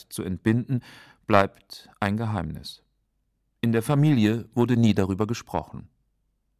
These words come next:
Den beiden Söhnen der Schwester wurde jedenfalls erklärt, die Tante habe aus Oslo ein norwegisches Waisenkind mitgebracht und das würde jetzt wie ein Schwesterl bei ihnen aufwachsen.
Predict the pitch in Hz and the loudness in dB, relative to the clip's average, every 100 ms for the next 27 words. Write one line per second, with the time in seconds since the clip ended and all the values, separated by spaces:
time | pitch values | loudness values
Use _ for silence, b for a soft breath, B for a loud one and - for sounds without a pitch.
0 | _ _ _ 120 120 123 131 131 110 139 | _ _ _ -2 2 4 2 0 0 0
1 | 185 107 92 - 110 - 131 B B - | 2 0 0 0 -4 0 -2 B B 0
2 | 127 117 120 131 127 117 113 - 120 123 | 2 4 2 2 2 0 -2 -2 0 0
3 | - B B - - - 139 135 120 117 | -4 B B -4 0 4 4 4 0 2
4 | 117 117 104 101 - 120 - 117 - 107 | 4 4 2 0 0 0 2 0 2 2
5 | 104 113 113 107 104 101 - 107 131 101 | 4 4 4 0 -2 -4 2 2 2 -2
6 | - 95 82 - 90 - 85 110 - - | -8 -8 -6 -6 -6 -6 -2 0 0 -4
7 | B B B 127 120 120 135 127 123 120 | B B B -2 0 2 0 2 0 -2
8 | - 135 - 131 127 - 123 104 - 85 | -6 -6 -4 -4 -6 -2 0 0 -2 -4
9 | 78 76 87 95 104 117 104 - 67 - | -2 -4 -4 -2 -4 -2 -2 -2 -10 -12
10 | - - - | -14 -16 -20